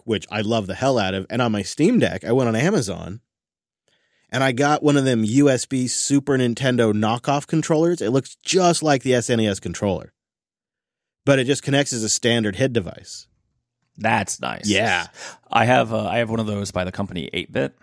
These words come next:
Speaker 1: Yeah. Yeah. So I have that connected to my deck, and I put my deck on the T V, and I play that.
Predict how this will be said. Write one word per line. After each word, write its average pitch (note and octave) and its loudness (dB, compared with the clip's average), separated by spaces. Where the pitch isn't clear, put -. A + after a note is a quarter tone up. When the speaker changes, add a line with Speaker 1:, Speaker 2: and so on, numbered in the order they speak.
Speaker 1:
Yeah. D#3+ 2
Yeah. A#2+ 2
So D3+ 2
I D3+ 6
have C#3+ 2
that D#3 2
connected D3+ -4
to C3 -4
my A2+ 0
deck, G#2+ -4
and C3 0
I C3 2
put C#3+ 0
my A2+ 2
deck C#3 0
on C3+ 0
the A#2 -2
T C3 0
V, F2 -4
and B2 2
I C3 4
play C#3+ 2
that. G#2+ 0